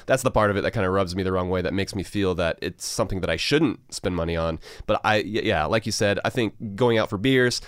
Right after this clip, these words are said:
finding ways to make that connection happen now, uh, might lead me to think, "Okay, cool, this is something that I do feel better about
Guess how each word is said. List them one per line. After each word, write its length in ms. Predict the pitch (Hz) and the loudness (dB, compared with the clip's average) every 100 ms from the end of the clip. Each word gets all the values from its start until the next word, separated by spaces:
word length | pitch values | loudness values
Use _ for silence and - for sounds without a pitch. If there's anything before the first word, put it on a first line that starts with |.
| - | -12
finding 300 | - 147 143 | 2 4 6
ways 200 | 127 123 | 6 4
to 80 | 123 | 2
make 120 | 117 113 | 0 0
that 120 | - | -2
connection 340 | 113 104 101 | 0 0 -2
happen 420 | 92 104 90 95 | -4 -4 -2 0
now, 440 | 110 120 98 90 87 - - - | 2 4 4 2 -2 -12 -20 -4
uh, 240 | 101 95 | 0 2
might 240 | 101 101 101 | 2 0 0
lead 160 | 104 | 0
me 140 | 101 95 | 0 -2
to 80 | 98 | -2
think, 300 | 101 95 - | -2 -2 0
"Okay, 220 | - 208 | 2 2
cool, 180 | - 196 | 2 2
this 180 | 147 175 | 2 2
is 140 | 175 | 2
something 500 | 160 135 123 117 113 | 2 2 2 2 2
that 140 | 110 90 | 2 2
I 120 | 107 | 0
do 320 | 98 120 113 | 0 0 0
feel 180 | 117 104 | 0 2
better 220 | 98 92 | 2 2
about 300 | 90 82 | 2 0